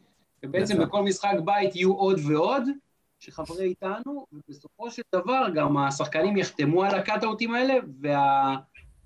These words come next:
Speaker 1: אותו אוהד יקבל את זה אליו, אותו חבר איתנו יקבל את זה אליו הביתה, הוא,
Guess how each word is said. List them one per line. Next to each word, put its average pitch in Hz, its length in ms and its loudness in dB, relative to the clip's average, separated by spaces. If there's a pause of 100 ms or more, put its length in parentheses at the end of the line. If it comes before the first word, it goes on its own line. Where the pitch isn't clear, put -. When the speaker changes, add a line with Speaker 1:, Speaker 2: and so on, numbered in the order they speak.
Speaker 1:
אותו 143 180 -4
אוהד 214 480 2
יקבל 160 580 0
את 170 60 2
זה 151 140 2
אליו, 165 320 0
אותו - 180 -6
חבר 175 300 0
איתנו 180 380 2
יקבל 156 360 2
את 160 80 0
זה 156 120 2
אליו 160 240 2
הביתה, 147 400 0
הוא, 131 140 2